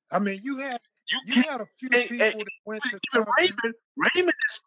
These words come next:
Speaker 2: responsible for the East Side, but if you think about it,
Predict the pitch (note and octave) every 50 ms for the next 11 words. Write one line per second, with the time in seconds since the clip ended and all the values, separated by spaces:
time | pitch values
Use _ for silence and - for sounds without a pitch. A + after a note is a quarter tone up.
0 | _ - - - - G#3+ A#3+ B3+ C#4+ C#4 - E4 D#4+ - - A3+ G#3 G3 - -
1 | B3+ D4 C#4 B3+ - - D4 D#4 E4 D#4 D4 C4 A3+ A3+ _ _ _ - - _
2 | _ _ _ - G3 G3 F#3+ - G#3+ A3 G#3+ _ _ - - D#4+ F4+ - F#4 F4+
3 | F#4 F3 C3+ A#2 A#2 C3 D#3+ G#3